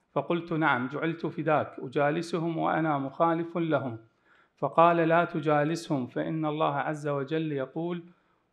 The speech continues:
'وقد نزل عليكم في الكتاب أن إذا سمعتم آيات الله يكفر بها ويستهزأ بها فلا تقعدوا معهم حتى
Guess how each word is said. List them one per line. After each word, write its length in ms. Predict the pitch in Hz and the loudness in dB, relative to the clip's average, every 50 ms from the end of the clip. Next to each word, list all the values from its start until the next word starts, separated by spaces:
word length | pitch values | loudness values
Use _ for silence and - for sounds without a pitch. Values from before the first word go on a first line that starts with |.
| - | -6
'وقد 400 | 160 143 151 151 156 151 143 135 | -2 -2 0 2 0 0 0 0
نزل 460 | 151 156 170 165 156 156 156 156 151 | -2 -2 -2 -2 -2 -2 0 2 2
عليكم 600 | 147 135 143 143 160 165 165 165 - 170 151 147 143 | 2 2 2 2 0 0 -2 -2 -2 -2 -2 -2 -2
في 120 | - - | -4 -4
الكتاب 560 | 147 143 - - 143 - - 165 156 151 147 | -6 -4 -4 -6 -4 0 2 2 2 2 0
أن 240 | 147 147 151 156 160 | 0 -2 -2 -2 -2
إذا 300 | - 156 147 156 147 147 | -2 -2 -2 0 0 -2
سمعتم 600 | 143 - - 147 147 165 - 170 - - 156 151 | -2 -2 -4 -4 -2 -4 -6 -8 -6 -4 -2 -2
آيات 520 | - - 143 147 151 160 160 160 160 - 160 | 0 0 0 2 2 2 0 0 -2 -4 -4
الله 280 | 151 147 151 151 147 | -2 0 0 0 0
يكفر 600 | 147 151 151 147 - 175 165 165 - - 156 151 143 | -2 -4 -6 -4 -4 -4 -4 -2 -2 -2 -2 -2 -2
بها 320 | 156 165 156 151 147 147 | -2 -2 0 0 0 0
ويستهزأ 800 | 143 147 147 147 143 - - - 170 147 147 147 143 160 - 160 | 0 -2 -4 -6 -8 -10 -6 -6 -6 -6 -6 -8 -8 -10 -8 -6
بها 300 | 147 165 151 151 151 135 | -6 -4 -2 -2 -2 -2
فلا 360 | - - 160 156 151 147 139 | -2 -2 -2 0 0 -2 -2
تقعدوا 580 | 143 151 156 - - - - 151 147 151 147 | -2 -4 -6 -6 -8 -14 -12 -10 -8 -8 -6
معهم 440 | 143 156 160 - 160 147 139 139 135 | -4 -4 -2 -2 -2 -2 -2 -4 -6
حتى 460 | - - 170 170 - - 160 143 127 | -6 -6 -6 -4 -2 0 2 2 0